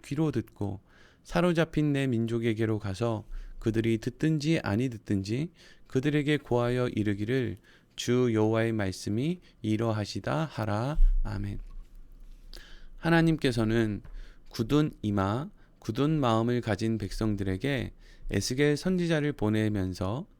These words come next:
에스겔 선지자에게 그들보다 더 강한 이마를 주시겠다고 말씀하셨습니다. 이것은 에스겔 선지자가 백성들에게 하나님의 말씀을 전할 때,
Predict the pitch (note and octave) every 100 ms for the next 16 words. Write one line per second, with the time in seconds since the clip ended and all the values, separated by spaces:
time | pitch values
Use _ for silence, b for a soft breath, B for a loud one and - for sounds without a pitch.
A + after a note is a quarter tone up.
0 | b b b F#2+ G2 - D3 E3 D#3 F3+
1 | D3+ B2 F#2+ F#2 B2+ F3+ - B B B
2 | - B2+ D3+ D#3 A2+ G2+ G2 G#2 b b
3 | - A#2+ B2+ B2+ - G2+ B2 E3 F#3 -
4 | A2 A#2 A#2 A#2+ A2+ G#2 A2 G#2+ - G2+
5 | A#2+ D3 G#2+ F2+ A2+ G#2 G2+ - F#2+ F2+
6 | F2+ - - - - - B B B B
7 | - B2+ D3+ D3+ D3 G#2+ F#2 b b b
8 | - G#2 C#3+ D#3 D#3 D#3+ C#3+ B2+ G#2 G#2
9 | B2+ A3 - b b G#2+ - C#3 C#3+ C3
10 | B2 A2+ B2 A#2+ A#2+ F3+ F#3+ F3 D3+ C3
11 | F#2+ - G2+ G#2 G#2 - F#2+ F#2 - G2+
12 | G#2